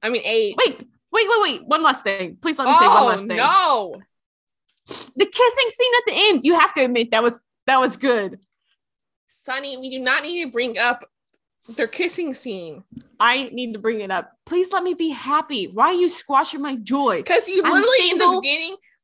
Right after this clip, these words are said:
Speaker 1: in the beginning
Speaker 2: I
Speaker 1: of this podcast, you stated that you wanted to not talk about so much. That you're not following what you said.
Speaker 2: I skipped some stuff, okay? Anyways, I'm single, I'm lonely, I need this to make me happy.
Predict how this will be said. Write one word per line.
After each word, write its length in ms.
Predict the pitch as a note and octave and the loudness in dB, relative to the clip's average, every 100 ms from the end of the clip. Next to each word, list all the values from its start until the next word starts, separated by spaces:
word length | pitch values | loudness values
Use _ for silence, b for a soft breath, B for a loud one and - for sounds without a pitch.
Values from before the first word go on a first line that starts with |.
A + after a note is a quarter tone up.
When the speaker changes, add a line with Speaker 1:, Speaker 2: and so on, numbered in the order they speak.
| _ _ | _ _
Speaker 1:
in 140 | - F#4+ | -4 0
the 80 | G#4 | 0
beginning 400 | C4 C#4 B3 A3 | 0 2 2 2
Speaker 2:
I 120 | C#4 | 0
Speaker 1:
of 80 | E4 | 0
this 240 | D#4 E4+ | -2 -2
podcast, 640 | - - D#4+ D#4+ E4+ B3 - | -4 -2 0 0 -2 -2 -2
you 100 | B3+ | -8
stated 280 | C4 C4 C#4+ | -2 0 0
that 100 | B3+ | 0
you 140 | A#3 B3 | -2 -4
wanted 240 | A#3+ B3 | -4 -4
to 120 | D#4+ | -6
not 300 | A#3+ G#3+ A#3 - | -4 -4 -4 -4
talk 220 | D4 C#4 | -6 -4
about 240 | D#4 G3 | -6 -8
so 160 | - G3+ | -8 -10
much. 200 | G3+ D#3 _ b b _ | -10 -12 _ b b _
That 140 | A#3 - | -6 -6
you're 200 | A#3+ C#4 | -6 -2
not 320 | C4+ D4+ E4 - C4 | 0 0 -2 -6 -14
following 300 | - B3+ C4 | -6 -4 -2
what 140 | A#3 G3+ | -4 -8
you 120 | F3 | -12
said. 360 | - F#3 F3+ G#3 | -6 -4 -4 -4
Speaker 2:
I 100 | A#3+ | -6
skipped 360 | - - B3 | -6 -8 -8
some 280 | - - A3 | -8 -6 -6
stuff, 340 | - - F#3 F#3 | -8 -4 -4 -4
okay? 440 | F#3 G3+ F#3+ F#3+ F#3+ _ _ _ _ _ _ b b _ | -8 -4 -6 -8 -14 _ _ _ _ _ _ b b _
Anyways, 340 | E4+ E4+ A#3 A3 | 0 2 0 0
I'm 120 | A#3+ | -2
single, 480 | A3+ E4+ D#4+ E4 - | -2 0 2 2 2
I'm 220 | C4 C4+ | 2 2
lonely, 400 | C4 D4 D4+ D#4+ - | 2 2 2 -2 -2
I 100 | A#3 | -2
need 360 | C4+ C#4+ B3+ _ _ | -2 -2 -4 _ _
this 300 | G3+ C#4 D4 - | -6 -4 -4 -6
to 80 | |
make 220 | A#3+ C#4 B3 | -4 -4 -4
me 140 | C#4 | -2
happy. 520 | D4 C4+ B3+ G3 F3+ | 0 0 -2 -10 -12